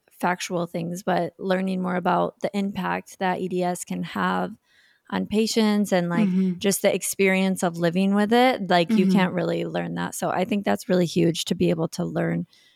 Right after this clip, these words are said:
Speaker 1: from the patients as well. So yeah, thank you
Speaker 2: Yeah.
Speaker 1: for sharing that. That was great.
Speaker 2: Yeah.
Speaker 1: <laughs>
Speaker 2: And even when I was, um, with the P T I was talking about who has a lot of E D S patients, I learned so much from them because I, like,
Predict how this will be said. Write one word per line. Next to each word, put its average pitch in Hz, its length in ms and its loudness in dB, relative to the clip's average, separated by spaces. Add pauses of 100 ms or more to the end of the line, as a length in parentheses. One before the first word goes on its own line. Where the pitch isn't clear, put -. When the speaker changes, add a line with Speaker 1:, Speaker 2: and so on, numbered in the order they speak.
(140)
Speaker 1:
from 175 240 0
the - 80 -2
patients - 520 -8
as 185 160 -12
well. - 300 -8
So - 320 -8 (440)
yeah, 269 260 2
thank 208 180 4
you 220 60 4
Speaker 2:
Yeah. 196 80 -4
Speaker 1:
for 202 60 0
sharing 185 280 -2
that. - 140 -6
That 190 120 -4
was 196 140 -8
great. 196 220 -4 (100)
Speaker 2:
Yeah. 214 540 4
Speaker 1:
<laughs> 294 120 0 (200)
Speaker 2:
And 214 160 2
even 254 300 6
when 226 120 6
I 190 200 2
was, 196 280 2
um, 185 460 2
with 196 140 -2
the 202 120 2
P 190 220 -6
T 196 180 0
I 180 120 4
was 175 160 2
talking 180 360 -2
about 175 320 0
who 175 100 0
has 175 200 2
a 180 40 0
lot 180 160 -2
of 180 80 -4
E 185 120 0
D 170 160 0
S 180 160 0
patients, 190 560 -2 (360)
I 196 120 2
learned 196 340 0
so 196 380 0
much 175 440 2
from 190 220 -6
them 196 300 -2
because 190 280 0
I, 180 340 4
like, 180 360 0